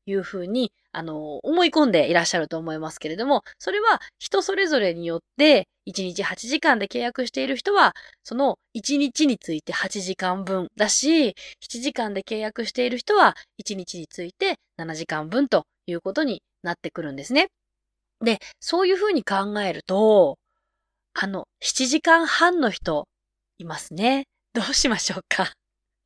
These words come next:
<laughs> 一、七時間半っていう会社さんって結構あるんですよね。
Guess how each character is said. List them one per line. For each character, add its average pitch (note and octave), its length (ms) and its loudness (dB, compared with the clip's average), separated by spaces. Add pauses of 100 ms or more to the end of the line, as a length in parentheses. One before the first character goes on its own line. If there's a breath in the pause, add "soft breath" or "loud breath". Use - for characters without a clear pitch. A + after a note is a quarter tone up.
(180)
<laughs> - 400 0
一、 - 460 -4
七 A#3+ 280 2
時 E4 140 -2
間 F4+ 280 2
半 G4+ 340 4
っ - 60 -8
て G#3 140 -4
い F#3+ 160 -6
う F#3 60 -12
会 F#3 240 0
社 G3+ 120 -4
さ F#3 140 -8
ん F3+ 40 -12
っ - 20 -14
て - 120 -12
結 - 160 -2
構 C4 120 8
あ B3 60 10
る A3 60 0
ん G3 40 -6
で F3 80 -6
す E3+ 60 -12
よ F#3+ 80 -4
ね。 B3 140 2